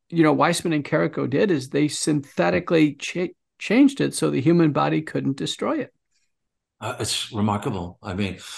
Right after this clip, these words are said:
Speaker 2: just remarkable. This was all out of the University of Pennsylvania, by the way. Um, this, uh, this other professor of medicine at Britain's University,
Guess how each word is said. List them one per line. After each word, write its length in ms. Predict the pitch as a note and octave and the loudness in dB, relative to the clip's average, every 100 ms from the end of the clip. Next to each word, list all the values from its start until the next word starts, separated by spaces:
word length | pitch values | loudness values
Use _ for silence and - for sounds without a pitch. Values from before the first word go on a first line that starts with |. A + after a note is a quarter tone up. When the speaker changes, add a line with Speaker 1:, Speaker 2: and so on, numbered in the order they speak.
| - | -8
Speaker 2:
just 220 | - A#2+ | -2 0
remarkable. 260 | B2 A2+ A#2 | 2 2 2
This 160 | A2+ - | 0 -2
was 160 | C3 | 0
all 140 | B2+ A#2+ | 2 2
out 100 | A2 | 0
of 80 | |
the 60 | G2+ | 0
University 540 | G#2+ G#2 G#2 G#2 G#2 | 0 0 0 0 -2
of 100 | F#2 | -4
Pennsylvania, 580 | G#2+ G#2 - F2 F#2+ E2+ | -2 -4 -4 -4 -4 -4
by 200 | D#2 D#2 | -6 -8
the 120 | D2+ | -8
way. 320 | D#2+ D#2+ D#2+ - - - - - | -6 -6 -8 -12 -20 -20 -20 -4
Um, 580 | F2 F2 F2+ F2+ F#2+ - - | 0 2 0 -2 -8 -12 -14
this, 340 | A#2+ B2 C#3 - | -2 0 2 2
uh, 540 | B2+ A#2+ A2+ G#2+ G2+ G#2 - _ _ | 2 2 0 -2 -6 -14 -20 _ _
this 220 | B2+ B2 E3+ | -2 0 2
other 240 | E3 C3+ | 2 2
professor 560 | G2+ A2 - A#2+ - A2 | 2 0 2 0 2 0
of 100 | F#2+ | 0
medicine 480 | A2 A2 - F#2 | 0 -2 -4 -6
at 140 | F#2+ - | -6 -2
Britain's 340 | A2 A#2 G#2 | -2 0 0
University, 840 | G#2+ F#2+ F#2+ G#2 - F#2 E2 E2 | 0 0 2 0 0 -2 -4 -6